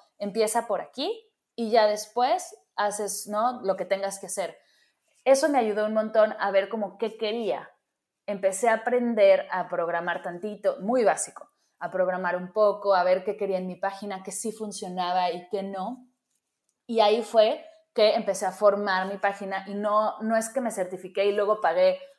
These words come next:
una millonada por una página, sino que fui poco a poco haciéndolo yo.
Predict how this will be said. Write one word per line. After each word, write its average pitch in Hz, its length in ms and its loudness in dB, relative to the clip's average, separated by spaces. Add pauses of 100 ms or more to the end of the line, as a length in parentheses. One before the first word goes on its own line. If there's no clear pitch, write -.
una 202 180 -8
millonada 185 460 -2
por 175 80 -6
una 185 180 -2
página, 196 340 -4
sino 175 240 -14
que 185 100 -14
fui 220 220 -2
poco 220 220 2
a 220 120 4
poco 226 280 2
haciéndolo 175 640 -6
yo. 190 180 0